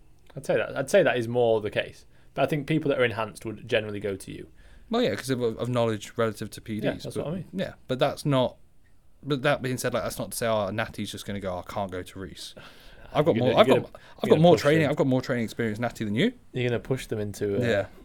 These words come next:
Speaker 1: being a big cheat. Um, yeah, I know you've obviously, like, you've, we've kind of answered it there, but then, like,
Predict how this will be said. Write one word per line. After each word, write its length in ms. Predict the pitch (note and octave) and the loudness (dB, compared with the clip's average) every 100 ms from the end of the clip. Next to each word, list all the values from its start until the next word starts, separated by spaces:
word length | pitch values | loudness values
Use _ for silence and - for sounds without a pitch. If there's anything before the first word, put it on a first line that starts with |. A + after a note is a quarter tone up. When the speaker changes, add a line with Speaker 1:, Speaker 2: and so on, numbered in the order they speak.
| B2+ | -8
Speaker 1:
being 120 | G#2+ | -6
a 40 | |
big 180 | G#2 F#2 | -6 -8
cheat. 300 | - A2 - - - - - - - - - | -8 -10 -10 -18 -20 -20 -20 -20 -20 -4 4
Um, 460 | C3 C3 C3+ B2+ - - - - - - - - - | 6 6 2 -4 -10 -20 -20 -20 -20 -20 -20 -20 -10
yeah, 200 | F3 A#2+ | -4 -2
I 40 | C3 | 0
know 120 | E3 | 0
you've 240 | D#3+ D#3+ | 0 2
obviously, 400 | E3+ D3 C#3 C3+ | 2 0 -2 -2
like, 180 | B2+ A#2+ | 0 0
you've, 180 | B2+ - - | -2 -8 -10
we've 160 | D3 - | -8 -2
kind 240 | E3 D3 | 0 2
of 60 | G#2+ | 0
answered 280 | G#2 A2 G2+ | -4 -6 -8
it 100 | F#2+ | -6
there, 200 | F#2 F2+ | -6 -8
but 160 | F2+ | -8
then, 220 | G#2+ G#2+ - - - - - | -8 -8 -12 -20 -20 -20 -4
like, 280 | A#2+ B2+ | -2 -2